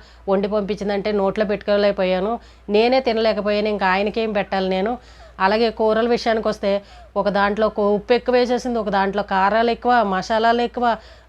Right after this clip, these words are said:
నూనెలు అయితే ఇంకా నూనె అయితే అసలు చెప్పక్కర్లేదు, ఇలా పోసి పాడేసింది నూనె అయితే. ఇంకా ఈ చెప్పాలంటే, ఆ, అన్ని రకాలుగా కూడా కామెంట్ చేయడానికి ఉంది, కానీ ఏమీ చెప్పలేక ఏమీ అనలేక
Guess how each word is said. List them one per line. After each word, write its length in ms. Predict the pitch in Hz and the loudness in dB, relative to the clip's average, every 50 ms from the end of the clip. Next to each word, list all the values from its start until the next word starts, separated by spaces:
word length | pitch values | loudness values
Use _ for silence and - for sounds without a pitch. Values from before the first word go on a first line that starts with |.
| - 185 | -4 -2
నూనెలు 560 | 190 196 190 202 220 233 240 247 247 254 254 | -2 0 2 2 4 4 4 4 4 2 2
అయితే 180 | 247 240 247 | 2 2 0
ఇంకా 160 | 233 220 214 220 | 0 0 0 2
నూనె 260 | 214 220 226 240 247 | 2 2 2 2 0
అయితే 140 | 247 240 247 | 0 0 0
అసలు 160 | 240 208 240 | -2 -2 -2
చెప్పక్కర్లేదు, 800 | 220 214 202 190 - 233 220 220 247 233 220 214 214 254 294 277 - - - - - - - | -2 -2 -2 0 -2 -2 -2 0 -2 -2 -2 0 0 -2 -2 -4 -6 -12 -20 -20 -14 -6 -2
ఇలా 160 | 196 202 214 | 0 0 0
పోసి 320 | 208 - 208 202 208 208 - | 2 2 0 0 0 2 2
పాడేసింది 480 | 240 226 214 220 220 233 220 214 214 | 2 2 2 2 0 0 -2 -2 0
నూనె 280 | 214 202 196 196 202 202 | 0 0 0 0 0 0
అయితే. 300 | 196 196 - 233 277 277 - - - - - - 196 | -2 -2 -4 -6 -8 -8 -12 -18 -20 -20 -12 -6 -4
ఇంకా 360 | 220 226 226 240 233 220 214 | -2 2 2 4 4 4 4
ఈ 160 | 208 202 202 | 2 2 0
చెప్పాలంటే, 760 | 196 - 220 196 - 247 240 247 262 262 247 247 240 240 240 233 - - - - - - | 2 0 0 2 2 2 4 4 2 2 2 2 2 0 0 -2 -6 -14 -20 -20 -12 -4
ఆ, 60 | - 196 | 0 2
అన్ని 340 | 190 190 190 202 214 226 | 4 4 4 4 2 2
రకాలుగా 440 | 233 240 233 - 247 247 247 240 247 | 2 2 2 2 2 2 4 4 2
కూడా 400 | 247 240 247 240 240 233 220 220 | 2 2 2 2 4 4 2 2
కామెంట్ 480 | 214 - 220 202 196 202 220 226 - 247 | 0 0 -2 0 0 0 0 -2 0 0
చేయడానికి 340 | 233 220 233 233 233 - 214 | 0 2 0 0 0 -4 -4
ఉంది, 180 | 208 214 233 | -4 -2 -2
కానీ 400 | 226 226 208 208 208 240 302 339 - - - - - - 190 | -2 -2 -2 0 0 -2 -2 -4 -6 -14 -20 -20 -18 -12 -6
ఏమీ 360 | 196 220 233 240 254 269 285 269 - 247 | 0 2 4 4 4 2 2 2 0 0
చెప్పలేక 400 | 220 - - 233 240 240 226 254 | 0 0 2 2 2 2 2 0
ఏమీ 360 | 254 220 226 214 214 226 247 | 0 0 0 0 2 2 2
అనలేక 680 | 233 208 208 208 226 233 233 226 - 220 202 202 208 | 0 0 0 0 2 2 0 0 0 0 0 0 -2